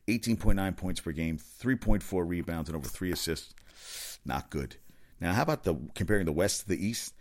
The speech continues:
The fifteen, and going into this weekend, the fifteen Western teams have twen-, or twenty-seven games over five hundred. Ninth straight year they've done better than the East, dating back to two thousand eight, two thousand nine season. The East has three titles during that time, and they're all been with LeBron, and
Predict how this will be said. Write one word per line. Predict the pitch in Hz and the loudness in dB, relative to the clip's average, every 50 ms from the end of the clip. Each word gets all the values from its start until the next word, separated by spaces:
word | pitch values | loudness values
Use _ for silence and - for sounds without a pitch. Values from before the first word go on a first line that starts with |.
| - - - - - - _ _ _ - _ _ - _ _ _ _ _ _ - | -20 -20 -20 -20 -20 -20 _ _ _ -20 _ _ -20 _ _ _ _ _ _ -2
The | 90 - | 0 0
fifteen, | - - - 185 185 - - - - - - - | 0 4 6 6 6 6 4 -6 -8 -8 -6 0
and | - 120 135 - | 0 0 2 4
going | 117 127 139 160 | 4 2 4 4
into | 156 147 | 2 0
this | - - | 0 2
weekend, | - 131 - - - - | 0 0 2 2 0 0
the | - | 0
fifteen | - - 151 143 - - 143 131 117 | 0 0 -2 -2 -2 -2 0 2 2
Western | 113 113 - - 113 101 | 2 2 2 0 0 0
teams | - - 104 101 95 82 | 0 0 0 0 0 0
have | - 82 80 - - | -2 -4 -4 -6 -4
twen-, | - - - - - | 4 4 4 4 4
or | - 98 | 0 -2
twenty-seven | - - - - - - 143 123 120 117 110 - - - | 2 4 4 4 4 4 2 2 2 -2 -6 -8 -12 -4
games | - 104 104 98 - - | 0 0 0 0 0 0
over | 110 107 101 | 2 2 2
five | - 110 104 95 82 | 4 4 2 2 2
hundred. | 90 87 - 82 78 - - - - - | 0 -2 -2 -4 -6 -8 -10 -18 -10 -2
Ninth | 87 95 117 135 - | 2 2 4 4 2
straight | - - 131 117 - | 2 0 0 0 2
year | 117 107 104 98 | 2 2 4 4
they've | 87 85 80 | 2 0 -2
done | - 82 80 82 | -2 -2 -2 0
better | 73 101 98 110 117 | 2 2 2 2 4
than | 113 110 | 2 2
the | 110 85 | 0 2
East, | 85 90 87 80 - - - - - - - | 0 -2 -2 -2 -4 -6 -8 -10 -20 -10 0
dating | 95 95 98 92 | 0 2 2 2
back | 76 82 80 - | 2 0 -2 -2
to | 71 | -8
two | - - 127 120 | 0 0 0 4
thousand | - 117 107 92 87 95 | 4 4 4 4 2 2
eight, | 92 90 82 - - | 0 0 0 -2 -6
two | 87 85 | -8 -4
thousand | - 92 92 82 82 82 | -2 -2 -2 0 -2 -2
nine | 82 80 78 71 | -2 -4 -4 -4
season. | - 78 71 64 69 65 - - - _ - - - _ - - - - _ - - | -4 -6 -4 -6 -6 -10 -12 -14 -20 _ -20 -20 -20 _ -20 -20 -20 -20 _ -20 -12
The | - - 120 | -4 0 2
East | 110 - - | 2 4 4
has | 98 85 - | 2 2 2
three | - - 127 135 135 | 0 4 6 6 6
titles | 135 - 117 107 104 98 92 87 | 4 4 2 4 4 4 2 0
during | - 98 90 87 | 0 0 0 2
that | 82 78 - | 0 0 -2
time, | - 76 67 65 67 67 - - - _ _ _ _ _ _ _ _ - _ - | -2 -4 -4 -4 -4 -6 -10 -14 -20 _ _ _ _ _ _ _ _ -20 _ -4
and | 90 87 82 | -2 0 0
they're | 80 76 | 0 4
all | - 110 110 113 | 6 6 6 6
been | 101 110 104 | 6 4 2
with | 92 85 92 | 2 2 0
LeBron, | 87 71 85 85 80 78 73 | 0 0 0 0 0 0 -2
and | 71 71 69 | -2 -4 -6